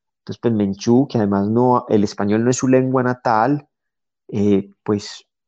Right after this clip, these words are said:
habla un español que tiene una, unas formas sintácticas particulares que trasladadas directamente al texto escrito, pues, hacen que uno se esté tropezando cada dos segundos,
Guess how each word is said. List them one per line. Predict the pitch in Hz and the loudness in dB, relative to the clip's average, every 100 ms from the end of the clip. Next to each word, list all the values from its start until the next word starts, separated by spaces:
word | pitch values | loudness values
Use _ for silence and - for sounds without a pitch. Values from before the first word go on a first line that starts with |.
| _ _ _ - | _ _ _ -2
habla | 123 117 123 | 0 2 2
un | 131 | 0
español | 127 - 110 107 101 | -2 -4 -2 -2 -2
que | 123 | -2
tiene | 127 123 | 0 0
una, | 123 127 123 | 0 0 0
unas | 123 123 127 123 | -2 0 0 -2
formas | - 135 123 127 - | -2 0 2 0 -2
sintácticas | 110 107 117 110 - 123 120 | -6 -2 -4 -4 -6 -4 -4
particulares | - 123 131 - 131 117 110 131 | -4 -6 -4 0 2 4 2 -2
que | - - | -4 -8
trasladadas | - 101 104 101 101 107 107 123 120 | -6 -4 -2 -2 0 2 4 2 2
directamente | 110 104 - 127 127 120 117 123 - _ _ - | 2 0 -2 0 0 -2 -4 -6 -6 _ _ -4
al | 104 113 | -4 -2
texto | 107 - - | -2 -2 -6
escrito, | - - 135 123 127 | -8 -2 2 2 0
pues, | - 95 | -2 -4
hacen | 95 113 120 | -2 -4 -4
que | 123 | -4
uno | 101 | -4
se | 95 | -6
esté | - 107 | -6 -4
tropezando | - - 110 107 107 113 | -2 -2 -2 0 -2 -4
cada | 120 131 131 | -2 0 2
dos | 135 135 | 2 2
segundos, | 143 143 120 104 135 143 | 0 2 0 -2 -4 -6